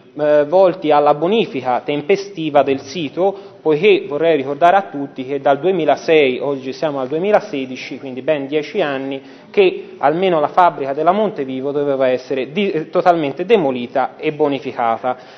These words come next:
Non solo, eh, a questo problema della sicurezza, mm, sanitaria, diciamo così,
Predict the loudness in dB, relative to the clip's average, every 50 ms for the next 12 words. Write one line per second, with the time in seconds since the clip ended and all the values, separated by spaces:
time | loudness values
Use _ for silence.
0 | -20 -20 -20 -20 -18 -8 -2 2 2 2 2 2 4 4 6 6 4 2 0 -2
1 | -4 -4 0 4 6 6 8 6 6 4 2 -2 -4 -2 0 0 0 0 0 -2
2 | 0 2 2 2 2 2 2 2 2 4 2 2 0 -2 -6 -2 2 4 6 6
3 | 6 4 2 -4 0 2 4 4 4 4 0 -4 -14 -20 -20 -20 -14 -10 -8 -6
4 | -6 -6 -6 -6 -6 -6 -8 -8 -10 -10 -10 -10 -10 -12 -12 -10 -8 -6 -6 0
5 | 2 4 6 6 4 4 2 0 -2 -4 -6 -10 -20 -20 -20 -16 -10 -8 -6 -6
6 | -4 -4 -4 -4 -4 -4 -2 -2 -2 -4 -6